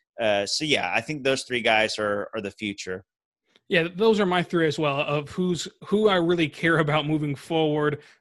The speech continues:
Speaker 2: uh, that can really make an impact for this team later on. Maybe if Diallo has a, has a good start like he did earlier this season, like, very early on this season before the injury, but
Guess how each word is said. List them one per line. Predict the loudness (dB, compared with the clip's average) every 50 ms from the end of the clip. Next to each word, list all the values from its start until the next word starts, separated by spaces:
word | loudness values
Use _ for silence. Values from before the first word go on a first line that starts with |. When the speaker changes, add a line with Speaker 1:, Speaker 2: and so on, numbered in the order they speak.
| -10
Speaker 2:
uh, | -6 -6 -6 -6 -2
that | 2 2 4 4 4 2 -2 -4
can | 0 2 2
really | 2 2
make | 2 2 0
an | 0 0
impact | 0 0 0 -2 -2 -2
for | -4 -4
this | -2 -4 -4
team | -4 -6 -4 -2 -2
later | -2 -2 -2 -2 -2 -2
on. | 0 0 0 -2 -4 -6 -12 -20 -20 _ _ _
Maybe | 0 4 6 6 6 6 4 2 2 2 2 0 0 -4 -8 -4 -2
if | -2 -2 -2 -4
Diallo | -4 -2 -2 0 0 0 0 0 0 0
has | 0 0 0
a, | 0 -2 0 0
has | 0 0 2
a | 2 0 0 -2 -8 _ _ _ _
good | -2 -2 -2 -2
start | -2 0 2 2 2
like | 2 0 0
he | 0
did | 0 0 0 0 0
earlier | 0 2 2 2 2 2 2
this | 0 -2 -2
season, | -2 -2 -2 -2 -2
like, | -4 -4
very | -4 -2 0 0 0 0 0
early | -2 -2 -2
on | -2 -2
this | -2 -4 -4
season | -6 -6 -6
before | -6 -6 -6 -6 -4
the | -4 -4 -4
injury, | -2 -2 -2 0 0 2 0 0 -2 -6 -20 _ _ 0
but | 0 2